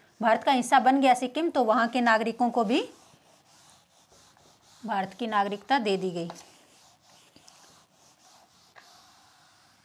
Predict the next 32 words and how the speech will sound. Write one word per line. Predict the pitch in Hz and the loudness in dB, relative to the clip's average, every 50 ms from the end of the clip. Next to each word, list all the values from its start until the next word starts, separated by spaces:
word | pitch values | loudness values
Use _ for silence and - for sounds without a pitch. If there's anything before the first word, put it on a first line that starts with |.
| _ _ _ _ _ _ _ - - - | _ _ _ _ _ _ _ -10 -2 0
अब | 285 277 | 0 2
बात | 294 - 311 311 311 311 | 4 6 6 6 6 4
करते | - - 277 269 - - 285 | 0 -2 -4 -4 -2 -4 -4
हैं | 269 262 277 320 392 427 - - - | -2 0 0 -2 -2 -4 -8 -14 -12
कि | - 285 | -10 -10
किन | 277 - - - 359 415 440 415 | -10 -8 -4 0 0 0 0 -2
किन | - 349 339 320 | -4 -6 -6 -4
आधारों | - - 240 233 220 202 214 214 220 233 254 262 | -2 2 2 2 2 2 2 2 2 2 2 2
पर | 262 - 269 302 415 415 - - _ _ _ - _ _ _ _ _ _ _ _ _ _ _ - _ _ _ _ - _ - _ _ - | 2 2 2 2 0 -6 -12 -20 _ _ _ -20 _ _ _ _ _ _ _ _ _ _ _ -20 _ _ _ _ -20 _ -20 _ _ -6
नागरिकता | 214 220 220 220 208 240 233 240 - 262 254 | -2 0 0 0 0 -2 -4 -2 0 0 0
से | 247 - 320 | 0 0 -2
वंचित | 320 262 233 240 240 240 285 285 269 247 | -2 0 0 -2 -2 -2 -4 -4 -4 -4
भी | 220 262 | -4 -6
किया | 247 - 233 220 214 | -4 -2 0 2 2
जा | 208 220 208 | 2 2 0
सकता | 196 196 - 190 - - - 190 | 0 -2 -6 -10 -8 -8 -8 -8
है। | 180 185 180 - - - _ _ _ _ _ _ _ - - _ _ _ - _ _ _ _ _ _ _ _ _ _ _ _ - | -8 -8 -10 -16 -20 -20 _ _ _ _ _ _ _ -20 -20 _ _ _ -20 _ _ _ _ _ _ _ _ _ _ _ _ 2
तो | 285 | 6
आपने | 285 285 285 320 320 330 | 6 6 6 6 2 2
देखा | 285 285 302 294 - 330 | 2 0 0 2 2 0
कि | 277 311 | 0 0
पांच | 285 - - 294 302 330 349 339 | 0 2 4 6 6 6 4 2
आधार | 349 262 240 226 226 233 | 2 4 4 4 4 2
ऐसे | - - 247 254 247 - 269 | 2 0 -4 -4 -4 -4 -4
हैं | 254 285 311 294 | -2 -2 -2 0
जिन | 294 269 254 | 0 0 0
पर | - 277 254 | 0 0 0
नागरिकता | 247 240 226 226 214 226 - - - 294 | 0 2 0 0 0 -4 -6 -4 -2 -2
दी | 294 233 202 254 254 220 | -2 -2 0 -2 0 2
जा | 247 233 208 | 2 2 2
सकती | 202 - 202 - - - 202 185 | 0 -2 -8 -10 -10 -10 -10 -10
है। | 180 180 - | -10 -10 -12